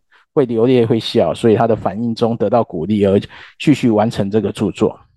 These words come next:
然后再就是谈到了为什么他会被称为护教家的鲁伊斯，就是著-，著了这本《痛苦的奥秘》。这本我是还没有看过的，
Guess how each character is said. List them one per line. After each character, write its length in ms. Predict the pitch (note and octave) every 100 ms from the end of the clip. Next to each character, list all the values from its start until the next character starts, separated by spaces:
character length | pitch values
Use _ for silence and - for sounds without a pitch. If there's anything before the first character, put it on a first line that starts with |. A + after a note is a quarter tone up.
| _ _ _ _
然 120 | - B2
后 80 |
再 180 | A#2+ C3
就 160 | A#2+ C#3+
是 120 | C#3
谈 200 | - A#2+
到 220 | C#3+ C3+
了 340 | A#2+ A#2+ A#2+ A#2
为 160 | F3+
什 220 | D#3 A#2
么 100 | G2
他 180 | G2+ A#2+
会 100 | B2+
被 240 | A2 B2+ A2+
称 320 | - A#2+ A2+
为 280 | G#2 G2+ A#2 _ _ _ _
护 140 | D#3
教 180 | C#3 C#3+
家 320 | - B2+ A2+
的 440 | A2+ A2 G#2 G2+ E2+
鲁 160 | G#2
伊 80 | A2+
斯， 380 | - - A2 A2 -
就 140 | A2+
是 120 | B2
著-， 160 | A2+ C#3+ G#2+
著 120 | - C#3
了 140 | A2
这 180 | B2+ A#2
本 200 | G2+ F2
《痛 180 | - B2
苦 160 | -
的 100 | -
奥 160 | A2 G2
秘》。 120 | G2+ G2+
这 80 |
本 160 | D#3 C3
我 120 | G#3
是 140 | - C3
还 120 | A2+
没 100 | A#2+
有 80 | G2
看 240 | A2 G#2+
过 220 | G#2
的， 80 | G2+